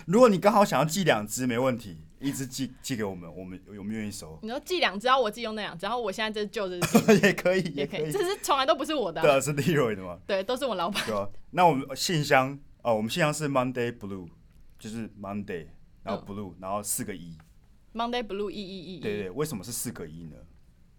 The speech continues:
Speaker 2: 剃机？
Speaker 1: 不是，因为前面都被取走了。
Speaker 2: <laughs> 真的假的？
Speaker 1: <laughs> 我就那时候按 Monday Blue 一，哎，此，此名称已有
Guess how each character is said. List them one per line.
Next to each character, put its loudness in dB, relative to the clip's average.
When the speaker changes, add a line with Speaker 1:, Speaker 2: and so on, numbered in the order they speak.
Speaker 2:
剃 -8
机？ -12
Speaker 1:
不 -16
是， -12
因 -16
为 -2
前 -4
面 -4
都 -2
被 -2
取 -6
走 -10
了。 2
Speaker 2:
<laughs> 4
真 4
的 6
假 4
的？ -2
Speaker 1:
<laughs> -4
我 6
就 -2
那 8
时 4
候 6
按 8
Monday 4
Blue 0
一， -4
哎， -2
此， -8
此 -10
名 -8
称 -8
已 -10
有 -12